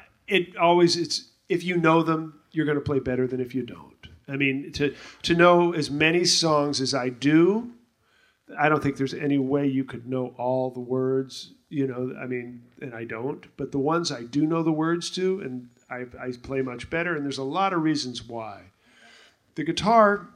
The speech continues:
is a funny instrument. You play a saxophone or a trumpet, you're actually using the part of your body that we communicate with. You talk. So our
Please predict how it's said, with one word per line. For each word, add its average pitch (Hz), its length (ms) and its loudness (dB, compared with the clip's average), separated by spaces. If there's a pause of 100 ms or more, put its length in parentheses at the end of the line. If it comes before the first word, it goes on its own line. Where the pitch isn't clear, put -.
(840)
is 143 500 0 (380)
a 151 60 -14
funny 156 280 2
instrument. 139 320 -2
You 147 120 -2
play 226 180 -2
a 220 60 -2
saxophone 165 560 -2
or 139 80 -2
a 131 80 -4
trumpet, 135 460 -8
you're 156 180 -8
actually 185 360 -6
using 160 280 -6
the 131 60 -6
part 143 280 -2
of 135 120 -8
your 131 100 -4
body 127 340 -2
that 135 140 -12
we 139 140 -4
communicate 143 600 -4
with. 104 300 -16
You 131 100 -6
talk. 165 520 -10 (500)
So 147 300 -2
our 135 280 -2